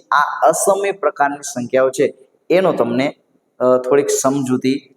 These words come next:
મળતી જતી હશે. એટલે કે જે સંખ્યાઓનું વર્ગમૂળ તમે કાઢો ને, અને દશાંશ અભિવ્યક્તિ એ અનંત અનાવૃત મળે. અનંત અનાવૃત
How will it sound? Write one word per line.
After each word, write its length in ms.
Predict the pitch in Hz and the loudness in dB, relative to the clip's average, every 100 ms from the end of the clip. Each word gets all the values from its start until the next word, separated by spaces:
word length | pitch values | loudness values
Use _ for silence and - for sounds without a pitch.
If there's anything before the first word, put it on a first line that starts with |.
| _ | _
મળતી 360 | 123 131 - 135 | -4 -2 0 -2
જતી 640 | - - 135 208 - - _ 139 | -2 -4 -2 -2 -4 -18 _ 0
હશે. 480 | 156 - - - _ - | 0 -2 -8 -10 _ -2
એટલે 200 | 92 92 | 0 0
કે 140 | 165 | 2
જે 300 | 143 - 139 | 0 2 2
સંખ્યાઓનું 1040 | 165 - 151 160 - 156 151 156 160 147 110 | 2 -4 -8 -6 0 2 2 0 -4 -8 0
વર્ગમૂળ 500 | 120 127 - 160 160 | 2 2 -2 -18 -4
તમે 300 | 151 151 147 | -4 -4 0
કાઢો 360 | 139 139 190 | 0 4 2
ને, 120 | 190 - _ - - | 2 -4 _ -12 -4
અને 160 | 147 | -2
દશાંશ 680 | 127 - 127 - 190 214 208 | -2 -2 -2 2 0 0 -2
અભિવ્યક્તિ 760 | 156 - 139 123 127 - 139 143 | -4 -2 -2 -2 -4 -20 -10 -6
એ 20 | - _ | -6 _
અનંત 400 | 139 156 180 196 - _ | -6 -4 -2 -4 -8 _
અનાવૃત 540 | 147 165 156 127 113 - | -2 2 2 0 -4 -6
મળે. 180 | 104 95 _ _ _ | -8 -8 _ _ _
અનંત 260 | 135 160 160 | -2 -2 0
અનાવૃત 420 | 139 143 151 | 0 2 0